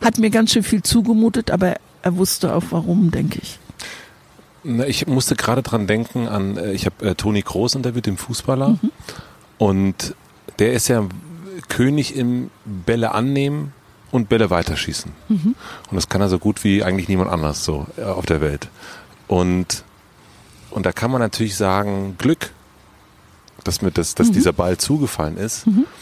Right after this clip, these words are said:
Speaker 2: Aber es ist dann doch auch Können, dass man den weiter,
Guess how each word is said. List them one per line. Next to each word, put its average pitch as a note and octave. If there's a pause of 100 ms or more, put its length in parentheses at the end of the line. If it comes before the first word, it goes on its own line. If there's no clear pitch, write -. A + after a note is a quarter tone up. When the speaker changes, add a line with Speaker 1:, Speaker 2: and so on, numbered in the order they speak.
(300)
Speaker 2:
Aber F2+
es E2+
ist E2+
dann E2+
doch F#2+
auch A2+
Können, A#2 (280)
dass F2
man E2
den E2
weiter, G2